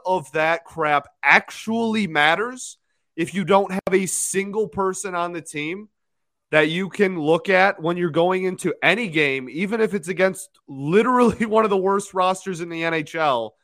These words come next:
and go, "That guy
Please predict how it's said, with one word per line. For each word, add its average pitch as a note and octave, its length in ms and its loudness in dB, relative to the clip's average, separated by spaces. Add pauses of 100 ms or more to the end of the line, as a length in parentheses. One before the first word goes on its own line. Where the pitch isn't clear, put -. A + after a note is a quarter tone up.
(720)
and D#3+ 260 4
go, D3+ 460 6 (300)
"That E3 440 4
guy B2+ 520 0